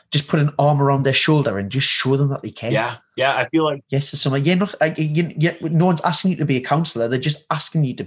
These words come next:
Speaker 1: be
Speaker 2: Yeah.
Speaker 1: there, help them. And then if you need to then go on to the next, the next level and get a counselor or get a nurse,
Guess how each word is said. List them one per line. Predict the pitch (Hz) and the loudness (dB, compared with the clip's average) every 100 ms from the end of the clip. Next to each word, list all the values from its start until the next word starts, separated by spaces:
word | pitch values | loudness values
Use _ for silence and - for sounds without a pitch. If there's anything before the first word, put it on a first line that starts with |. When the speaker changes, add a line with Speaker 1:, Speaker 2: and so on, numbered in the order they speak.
| - | -2
Speaker 1:
be | 151 | 0
Speaker 2:
Yeah. | 160 | 2
Speaker 1:
there, | 147 95 92 - - - _ | 2 0 -4 -12 -20 -20 _
help | - 156 143 | 0 0 0
them. | 117 107 | -6 -4
And | - | 0
then | 139 156 | 2 2
if | 151 | 0
you | 143 139 | 0 2
need | 151 175 160 | 4 2 0
to | 143 | 0
then | 156 165 | 2 2
go | 147 | 0
on | 156 | -2
to | 131 | -2
the | 135 | 0
next, | 147 - - | 0 -2 -2
the | 131 | -2
next | 135 143 143 | 2 0 0
level | 147 139 117 | -2 -2 -4
and | 104 | -2
get | 143 | 0
a | 156 | 0
counselor | 156 135 131 120 | -2 -2 -2 -4
or | 101 92 | -6 -6
get | - 156 | 0 2
a | 156 | 2
nurse, | 117 107 | 0 -6